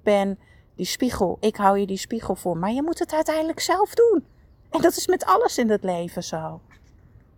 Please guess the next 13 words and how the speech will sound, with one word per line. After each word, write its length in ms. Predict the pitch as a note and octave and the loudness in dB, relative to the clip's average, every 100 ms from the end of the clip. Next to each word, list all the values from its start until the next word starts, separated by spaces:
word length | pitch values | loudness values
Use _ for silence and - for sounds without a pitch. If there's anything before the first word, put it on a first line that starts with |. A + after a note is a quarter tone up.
| _ - - - - - - - - - - - - | _ -20 -20 -20 -20 -20 -20 -20 -18 -12 -6 -6 -2
Nou, 180 | F3+ D#3+ | 0 0
ik 100 | D#3 | 2
denk 160 | G3+ G3+ | 2 4
dat 100 | G#3+ | 4
dat 140 | A3 | 4
een 100 | A3+ | 6
hele 360 | G#3 A3+ C4+ D4 | 8 8 6 4
mooie 280 | A#3+ A3+ - | 2 2 -2
afsluiting 600 | A3 - G#3+ G#3+ G#3+ G#3 | -4 0 0 0 -2 -2
is 180 | G3+ | -2
van 260 | - B3 F4+ | 4 4 4
deze 340 | D#4 E4 - | 4 2 0
podcast. 840 | - B3 A#3 - G3 F#3 F3+ - | -4 -2 -2 -4 -4 -4 -6 -10